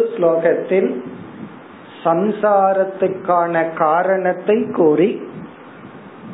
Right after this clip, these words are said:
உபாயத்தையும் பகவான் கூறுகின்றார். உபாயத்தை கூறுகிறார், காரணத்தை கூறுகின்றார்,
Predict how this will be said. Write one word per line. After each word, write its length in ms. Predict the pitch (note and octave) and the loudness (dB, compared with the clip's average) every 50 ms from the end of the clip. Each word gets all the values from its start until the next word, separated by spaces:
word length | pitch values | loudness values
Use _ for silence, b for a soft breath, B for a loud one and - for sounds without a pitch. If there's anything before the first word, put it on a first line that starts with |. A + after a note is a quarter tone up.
| - - - - - - - - - | -18 -20 -20 -20 -20 -20 -20 -8 -2
உபாயத்தையும் 1120 | A3 G3+ G#3 G#3 A3 A3+ A3+ A3+ A#3 A#3 A3 G3 F#3 F#3 F#3 - F3+ E3+ D3+ D3+ F#3 A3+ A3+ | 0 0 0 2 2 2 4 4 2 0 0 -2 -2 -2 -2 0 0 0 2 0 0 0 0
பகவான் 540 | G3 F#3+ D#3 - E3 D#3 D3 D3 C#3+ D3+ G#3+ - | 0 0 0 2 0 2 2 2 0 0 -4 -4
கூறுகின்றார். 840 | - F3 D3+ - - - - - D#3+ C3 B2 A#2+ B2 A#2+ G2+ - - - - - - - - - - - - - - - - | -2 0 0 2 0 -2 -4 -4 -6 -6 -6 -6 -6 -6 -6 -8 -12 -18 -20 -20 -20 -20 -20 -20 -20 -20 -20 -20 -20 -12 -6
உபாயத்தை 680 | D3+ D3 D3+ D#3 F3+ F3 F3 F3 F3 F3 E3+ E3+ F3 E3+ - | -6 -4 0 0 2 4 4 4 2 2 0 0 0 -2 -2
கூறுகிறார், 720 | - E3+ E3 D#3+ D#3 D3+ D3 D3+ D#3+ D3+ D3+ D3+ D#3 D#3 D#3 - | -2 -2 -2 0 2 0 0 0 2 2 4 4 2 2 -2 -2
காரணத்தை 680 | - D#3+ C#3+ C#3+ E3 F3 F3+ F3+ F3+ F3 D#3 - F3 D#3+ | -2 0 2 2 2 2 0 -2 -2 -4 -4 -4 -4 -4
கூறுகின்றார், 880 | - - D#3 D3+ D3 D3+ C#3 - D3 C#3+ C#3 C3+ C#3+ C#3+ C#3+ C#3+ C#3 | -2 -2 -2 0 0 -2 -4 -6 -6 -6 -4 -2 0 0 0 0 -2